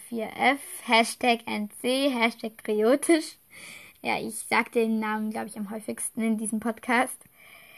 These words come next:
Ähm, „Alles gut, du kannst, kannst du vorlesen und ich liebe deinen Podcast.“ So drei Herzchen mit so Sternchen drumrum und vier Unendlich-Zeichen. Ja,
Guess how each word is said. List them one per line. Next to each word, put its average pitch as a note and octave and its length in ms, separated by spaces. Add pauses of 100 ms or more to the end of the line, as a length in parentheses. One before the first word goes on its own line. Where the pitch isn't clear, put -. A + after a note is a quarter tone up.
(240)
Ähm, B3 220
„Alles B3+ 260
gut, F4+ 220
du B3 80
kannst, A#3+ 380 (260)
kannst B3 300
du A#3 60
vorlesen B3 680
und A#3 380
ich A#3+ 120
liebe B3+ 280
deinen A3+ 240
Podcast.“ A3 800
So G#3+ 200
drei A3+ 300
Herzchen A#3+ 440
mit A3+ 200
so A3+ 160
Sternchen A#3 480
drumrum A#3+ 540 (380)
und A#3 280
vier C4 400
Unendlich-Zeichen. G#3+ 1200 (920)
Ja, A3 340